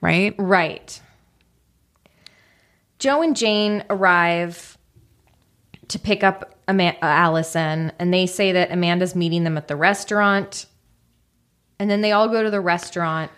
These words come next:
Speaker 2: and they're ha-
Speaker 1: <laughs> Here's where I first realized Jane really hates men.
Speaker 2: Yeah.
Speaker 1: 'Cause she, when she comes to pick up Allison, she says in the meanest voice possible for zero reason to Billy, "Plans tonight, Billy?"
Speaker 2: Yeah.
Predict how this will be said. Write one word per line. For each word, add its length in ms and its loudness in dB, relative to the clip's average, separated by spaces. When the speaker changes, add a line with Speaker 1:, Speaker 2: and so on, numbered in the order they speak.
Speaker 2:
and 140 -4
they're 120 4
ha- 180 0
Speaker 1:
<laughs> 140 -20
Here's 560 0
where 140 4
I 100 6
first 320 0
realized 400 0
Jane 280 0
really 260 0
hates 360 -4
men. 460 -2
Speaker 2:
Yeah. 500 0
Speaker 1:
'Cause 140 2
she, 600 0
when 160 0
she 160 0
comes 240 -2
to 60 -4
pick 180 0
up 180 0
Allison, 400 0
she 220 -2
says 260 -2
in 120 -2
the 80 0
meanest 500 0
voice 220 -4
possible 580 -4
for 340 -2
zero 440 2
reason 560 0
to 100 -2
Billy, 500 -2
"Plans 420 0
tonight, 500 -2
Billy?" 520 4
Speaker 2:
Yeah. 300 2